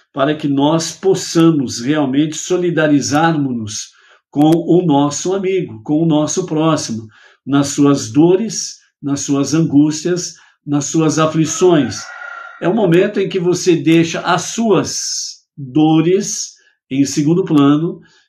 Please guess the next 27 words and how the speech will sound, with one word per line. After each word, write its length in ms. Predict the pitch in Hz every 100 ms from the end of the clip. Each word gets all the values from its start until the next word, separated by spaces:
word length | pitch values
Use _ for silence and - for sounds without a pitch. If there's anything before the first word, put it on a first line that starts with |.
| -
e 100 | 139
você 440 | 131 151 - 139
vai 340 | 131 127 139 143
acudir 640 | 143 170 147 107 156 143
o 80 | 123
seu 280 | - 135 147
amigo, 440 | 139 139 151 135
o 60 | 123
seu 260 | - 117
próximo, 720 | 127 135 139 139 - 143 143 - - _ _
a 120 | 113
sua 180 | 107 139
esposa, 600 | 131 - 147 151 135 120
seu 240 | 110 131
marido, 520 | 131 143 139 147 135 120
seus 400 | - 127 117 -
filhos 380 | 143 143 131
e 40 | 151
assim 380 | 143 - 151 147 - _
sucessivamente, 1400 | - - 190 175 160 139 - 160 135 120 113 113 110 - _ -
ok? 540 | 120 120 143 165 165 160 _ _ _ _ _ _ _ _ 135
Então, 520 | 139 143 165 175 - - - - -
por 100 | 165
isso, 340 | 202 208 185
compaixão 680 | 185 202 175 170 160 180 190
na 140 | 190 180
vinculação. 920 | 190 175 190 190 170 - 135 113